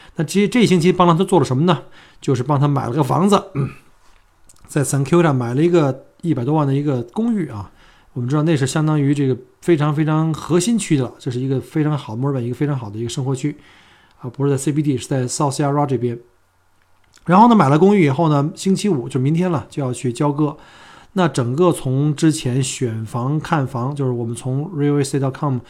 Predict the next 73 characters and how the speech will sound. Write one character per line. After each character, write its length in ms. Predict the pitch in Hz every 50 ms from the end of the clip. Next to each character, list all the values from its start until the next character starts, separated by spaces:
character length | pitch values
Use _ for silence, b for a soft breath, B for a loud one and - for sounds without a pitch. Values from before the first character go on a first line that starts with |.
| B B B
到 160 | - 156 139 143
A 80 | 151
U 220 | 165 185 190 196 180
以 100 | 135 120
及 180 | 110 127 131
domain 300 | 131 - 127 123 139 147
dot 120 | 143 147 139
com 180 | - 143 135
到 120 | 131 139 139
A 40 | 143 156
U 120 | 165 170
帮 260 | 175 - 143 139 143
客 160 | 135 - -
人 140 | 127 127 127
去 140 | 131 - 143
选， 480 | - - - - - 127 107 104 104 B B B B B B B B B
因 140 | - 135 131
为 160 | 131 131 135
这 100 | 135 156
个 80 | 143 135
客 140 | - -
人 80 | 151 139
的 80 | 147 151
英 200 | 151 180 196 196
语 240 | 147 113 110 110 110 - _ _ _ _ _ _ _ _
比 140 | - 120
较 320 | 110 139 139 131 123 117 113
麻 260 | 113 117 120 113 131
烦 140 | 143 160 139
啊， 100 | 120 123
他 160 | - 156 143 135 - - _
不 120 | - 165 147
讲 160 | 127 135 110
英 140 | 123 143 143
语， 80 | 127
他 80 | 117 127
不 140 | 123 143 139
会 80 | 160
英 120 | 170 180 190
语， 240 | 170 135 107 117 127 - - B B B B B B B B B
所 160 | - - 139
以 40 | 135
呢， 80 | 147
我 100 | 139 120
要 80 | 120 127
帮 140 | 135 156 160
他 100 | 170 175
去 180 | 165 160 139
搜 280 | 135 131 - 180 190 185
索， 180 | 175 147 123 107
帮 180 | 120 131 147
他 60 | 139
推 100 | - 190
荐。 240 | 196 185 196 147 - - - _ - - _ _ _ -
后 160 | - 151 147
来 80 | 143
我 140 | 139 135 151
也 80 | 156 139
应 160 | 135 156 165
用 160 | 170 156 139
他， 220 | 123 120 147 147 147
我 120 | 131 147
也 80 | 143 131
教 200 | - 160 156 139
他 160 | 147 151 151
应 180 | 156 170 170
用 200 | 175 175 165 139
这 140 | 131 135 127
个 300 | 117 113 113 110 110 110
手 180 | 110 - 123 117
机 120 | 120 151
的 100 | 151 175 185
app 180 | - 151 135 113